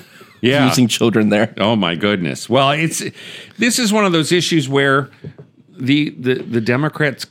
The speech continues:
Speaker 2: in the media come at them from the left, and they hold them accountable, I suppose, from the left. And so even when you'd say, "Oh, well, they, they didn't go easy on Kamala Harris," well,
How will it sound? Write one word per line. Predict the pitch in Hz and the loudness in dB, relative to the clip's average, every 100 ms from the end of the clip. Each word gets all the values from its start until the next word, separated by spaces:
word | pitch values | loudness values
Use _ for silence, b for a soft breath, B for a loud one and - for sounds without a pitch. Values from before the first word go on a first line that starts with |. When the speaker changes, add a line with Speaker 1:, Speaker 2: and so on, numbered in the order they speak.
| - - - | -16 -14 -4
Speaker 2:
in | 107 | 0
the | 107 | 2
media | 120 139 135 110 | 2 2 0 -2
come | - 120 | -4 -2
at | 131 143 | -2 -2
them | 139 131 | -4 -4
from | 143 127 | -2 -2
the | 131 | -2
left, | 151 156 127 - | -2 -2 -4 -6
and | 104 107 | -2 0
they | 110 | 0
hold | 131 147 165 | 2 0 2
them | 160 | 0
accountable, | 147 151 185 185 139 | 0 0 0 2 2
I | 123 | 2
suppose, | 120 113 147 185 131 - b b _ | 0 -4 -2 0 -2 -4 b b _
from | - 165 190 190 | -4 2 2 4
the | |
left. | 165 196 226 - - - _ b b b b | 2 2 0 -4 -14 -18 _ b b b b
And | 151 160 175 | 0 0 0
so | - 156 180 | 0 2 2
even | 175 190 175 | 2 4 4
when | 160 151 | 4 2
you'd | 147 143 131 | 2 2 2
say, | - 220 170 | 0 2 2
"Oh, | 135 196 233 123 90 B B B | 2 4 4 4 2 B B B
well, | 151 143 - | -2 -2 0
they, | 131 147 | 0 0
they | - - 127 | -2 -2 -2
didn't | - 127 143 | 2 2 2
go | 135 151 | 2 2
easy | 160 175 214 180 | 2 2 4 2
on | 127 127 | 2 0
Kamala | 139 139 147 147 | 0 0 0 0
Harris," | 151 202 156 131 | 0 0 0 -2
well, | 147 147 143 | 0 0 -2